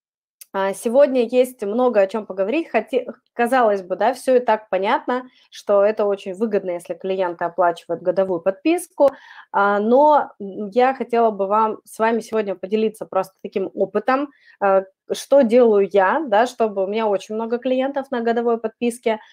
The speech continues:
вот, и, э, какие есть, эм, скажем так, м, э, выгоды для клиента, о которых, мо-, возможно, мы не говорим,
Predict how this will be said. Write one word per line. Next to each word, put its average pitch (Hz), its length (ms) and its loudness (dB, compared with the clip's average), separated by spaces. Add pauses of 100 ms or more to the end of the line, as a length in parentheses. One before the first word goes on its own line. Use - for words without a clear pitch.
(240)
вот, 214 300 4
и, 294 380 4
э, 202 460 4
какие 269 400 0
есть, 247 340 2
эм, 190 680 0
скажем 208 320 -4
так, 208 260 0
м, 170 1040 -12
э, 165 440 -10 (400)
выгоды 233 1000 2
для 247 240 2
клиента, 247 500 2
о - 20 0
которых, 247 460 2
мо-, 208 240 -2
возможно, 220 480 0
мы 190 160 -2
не 208 220 0
говорим, 190 580 0